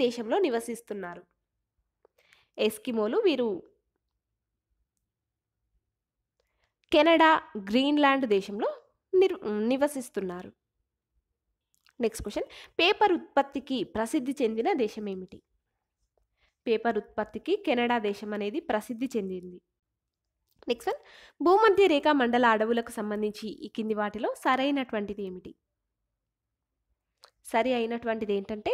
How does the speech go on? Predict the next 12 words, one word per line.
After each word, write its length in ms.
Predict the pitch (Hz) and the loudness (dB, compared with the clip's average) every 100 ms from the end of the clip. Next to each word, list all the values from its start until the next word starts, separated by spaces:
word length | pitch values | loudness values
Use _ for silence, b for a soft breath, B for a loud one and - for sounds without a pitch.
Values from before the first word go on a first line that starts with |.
| 523 | 0
ఇక్కడ 180 | 311 277 226 170 - _ B B - | 0 0 0 -4 -12 _ B B -6
భూమధ్య 340 | 220 233 240 233 226 | -2 0 2 2 0
రేఖా 200 | 220 226 | 0 -4
మండల 240 | 214 214 208 | -4 -2 -2
అడవులు, 320 | 190 196 202 370 370 | -2 -4 -2 0 0
ఇక్కడ 160 | - 240 | 0 -2
ఏంటంటే 360 | 226 226 233 349 605 b b - | -2 -6 -4 -4 -4 b b -2
ఈ 40 | 254 | 2
అడవులలో 480 | 240 254 269 233 220 208 - - - | 2 2 0 0 0 -4 -6 -12 -6
సీ, 180 | - 320 320 339 - - | 2 4 4 0 -4 -12
సీ 180 | - 294 277 269 - 226 | -4 -2 -2 -4 -4 -2
అనేటటువంటి 560 | 226 226 220 214 214 | 0 -2 -4 -4 -4